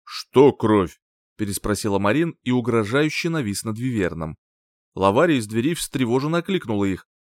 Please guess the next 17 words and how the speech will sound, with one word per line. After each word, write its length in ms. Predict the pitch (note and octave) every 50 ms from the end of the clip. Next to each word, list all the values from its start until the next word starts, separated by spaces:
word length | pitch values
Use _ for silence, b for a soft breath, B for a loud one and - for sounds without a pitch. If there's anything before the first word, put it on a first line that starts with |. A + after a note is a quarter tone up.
| _ _ _
«Мальчики, 640 | F#3+ B3 D4 D4+ - - - A3+ G#3 - G#3+ G3+ - _ _ _ _ -
у 80 | A#3+
вас 160 | C4+ C4+ -
всё 260 | - - - - F#4 F#4+
в 100 | - _
порядке?» 640 | F#4+ F4+ E4 C#4+ A3 G3 - - - F#3 F3 - _ _ _ _ _ _ _ _ _ -
В 120 | - G#2
глазах 460 | G2+ A2+ A#2+ A#2 G#2+ A#2 A2 - -
Виверна 460 | G2 G#2 G#2+ A#2 D3+ E3+ E3 E3+ E3+
полыхнуло, 760 | D#3+ - F#3 F#3+ G3+ G3+ - F#3+ F#3+ D#3+ A#2+ G2 F2+ F2 D#2+ - _ _ _ _ _
а 120 | - F#2+ G2
Марин 300 | A#2+ C#3+ G3 A3+ G3+ C#3
даже 200 | C#3 C#3+ D3+ D#3+
в 60 | F3
глубине 360 | F#3 F#3 F3 F#3+ E3 D3 D3+
души 260 | D3+ D#3+ - - C3
порадовался. 800 | G#2 - C3+ C3+ A#2+ G2 F2+ F2+ F2 F2 E2+ - - F2+ E2